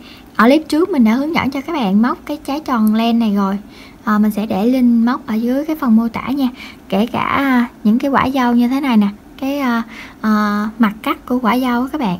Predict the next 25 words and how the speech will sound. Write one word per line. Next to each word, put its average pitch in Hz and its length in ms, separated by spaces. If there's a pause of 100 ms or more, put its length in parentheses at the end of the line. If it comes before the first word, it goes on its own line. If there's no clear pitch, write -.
để 208 180
mình 220 360
dán 220 300
lên. 262 220 (540)
Để 220 80
mình 226 140
dán 214 220
lên 262 180
cái 254 140
chỗ - 140
này 254 160
nè. 202 100 (300)
Đó, 226 200 (500)
dán 226 160
lên 254 220
chỗ 233 120
này. 240 260 (280)
Nó 269 100
rất 339 140
là 285 100
thấy 269 140
cưng 262 320
nè 214 160
các 285 60
bạn. 226 180